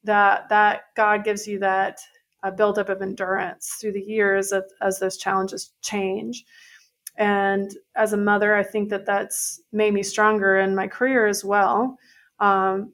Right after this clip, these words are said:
because, again, it gave that flesh and blood to when I was working with the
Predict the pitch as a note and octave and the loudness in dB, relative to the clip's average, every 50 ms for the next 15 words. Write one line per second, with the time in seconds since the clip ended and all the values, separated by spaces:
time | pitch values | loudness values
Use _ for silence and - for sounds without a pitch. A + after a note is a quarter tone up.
0 | _ _ _ - G#3 - A3 G#3 G#3 G3 G3 A3 G#3 G3+ G3 G3 G3 G3 G3+ G3 | _ _ _ -14 -8 -6 -4 -4 -4 -2 0 0 0 0 0 -2 -2 0 0 0
1 | G3 G3 G3+ G3 G3 G3 G3 G3 - _ _ _ _ - - G#3+ G#3 G3+ G#3 G#3 | 0 2 2 2 2 2 0 -2 -8 _ _ _ _ -2 0 2 2 2 0 -2
2 | G3 G3 F#3+ G3 G3 G3+ G3+ G3 G3 G3 G3 G3 G3 - - G#3 G3+ G3 F#3+ F#3+ | -2 -2 -2 0 2 2 4 4 4 2 0 -2 -6 -8 -4 -2 0 2 2 2
3 | F#3+ F#3 F#3 F#3 F#3 F3+ F#3+ - _ _ _ _ _ _ _ _ _ _ _ _ | 2 2 0 -2 -4 -4 -8 -12 _ _ _ _ _ _ _ _ _ _ _ _
4 | _ G#3 G#3 G#3+ G#3+ G#3 G3+ G3+ G3 G#3 A3 A3 G#3+ A3 G#3+ G#3 G3+ G3 G3 G3 | _ -2 0 2 4 4 2 2 2 0 0 0 0 0 0 0 0 0 -2 -6
5 | G3+ | -8